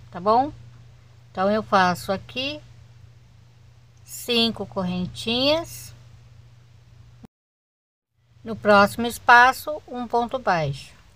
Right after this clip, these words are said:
Uma, duas, três, quatro, cinco correntinhas. Aqui no terceiro ponto alto, um ponto baixo. Um, dois, três, quatro, cinco.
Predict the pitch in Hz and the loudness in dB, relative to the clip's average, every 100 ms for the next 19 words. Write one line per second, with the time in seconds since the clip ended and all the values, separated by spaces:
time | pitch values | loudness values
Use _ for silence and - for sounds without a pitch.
0 | _ _ _ _ 226 233 240 240 220 202 | _ _ _ _ -6 0 4 4 4 0
1 | 202 196 196 196 - 208 208 208 202 - | 0 2 2 0 -6 0 2 0 -4 -12
2 | - 185 180 175 - 170 - - 220 220 | -2 -2 0 -6 -14 -20 -18 -6 -2 -2
3 | 240 - 254 254 - - 190 185 - - | -4 -8 -10 -10 -14 -6 -6 -4 -8 -10
4 | 226 247 277 294 - - _ _ _ _ | -8 -6 -4 -4 -8 -20 _ _ _ _
5 | _ _ _ 202 208 214 202 196 190 190 | _ _ _ -8 -4 -2 -2 0 -2 0
6 | 233 254 - 233 233 214 196 190 220 - | -2 -2 -2 -4 -2 0 4 4 4 -2
7 | - - - _ _ _ _ _ _ _ | -16 -20 -20 _ _ _ _ _ _ _
8 | _ _ 214 240 - 214 214 226 202 160 | _ _ -8 -8 -2 0 0 -2 -2 -2
9 | 135 - - - - - 226 240 262 254 | -4 -10 -18 -20 -20 -12 -8 -6 -8 -12
10 | - 202 208 208 - - 190 185 175 - | -4 2 2 0 -6 -10 -6 -6 -6 -10
11 | - - 170 156 - - - - 202 220 | -14 -6 -4 -6 -10 -20 -20 -8 -4 -4
12 | 226 285 | -6 -12